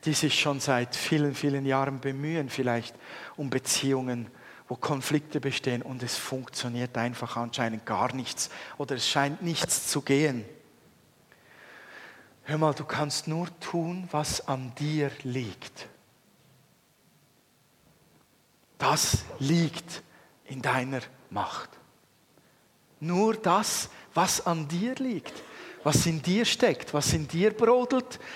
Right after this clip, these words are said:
was in dir verändert werden kann, was in dir geheilt oder vergeben werden kann, nur das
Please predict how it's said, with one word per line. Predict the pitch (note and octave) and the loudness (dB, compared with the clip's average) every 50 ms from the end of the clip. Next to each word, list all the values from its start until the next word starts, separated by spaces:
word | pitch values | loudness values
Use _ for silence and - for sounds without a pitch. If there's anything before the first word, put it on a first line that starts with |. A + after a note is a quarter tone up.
| - - - - - - | -12 -12 -12 -8 0 2
was | E3+ D#3+ - - | 4 6 6 6
in | F3 F3 E3+ C#3 - | 4 4 0 0 2
dir | F#3 F#3+ F#3+ G3+ A3+ B3 B3+ C4+ C#4 A#3+ - - - - - - | 2 4 6 8 8 8 8 6 4 2 -2 -8 -14 -14 -12 -6
verändert | - - - G3 G3 G#3 A#3 A#3 A3+ A3 G#3 | 0 4 6 8 8 8 6 6 4 6 8
werden | G#3 G#3+ G#3+ A3+ | 8 6 6 4
kann, | F#3 F#3 G3 F#3+ | 2 2 2 4
was | F3+ F3 - - | 4 4 4 4
in | F#3+ F3+ F3+ D3+ | 2 2 2 2
dir | - F#3+ F#3 G3+ A#3 B3+ C4 B3+ - - - - - - | 2 2 4 6 8 8 8 6 4 0 -8 -10 -2 4
geheilt | - F#3 D3 E3 E3+ F#3 A3 B3+ A#3+ - | 4 6 8 8 8 8 8 6 6 6
oder | G#3+ F#3+ F#3 F3 | 4 6 6 4
vergeben | - - F3 - - G3 A#3+ C#4 - B3 A3+ | 4 4 4 8 8 8 8 6 4 6 6
werden | A#3 A#3 A#3 A#3 A#3+ | 6 6 6 4 0
kann, | - - G#3+ G#3 F3 | -2 2 2 2 2
nur | D#3+ F#3 G3 F#3+ | 2 0 0 -2
das | - - - A#3 B3+ C4+ C4+ - - - - - | -2 -2 -4 -4 -2 -4 -4 -4 -6 -6 -6 -8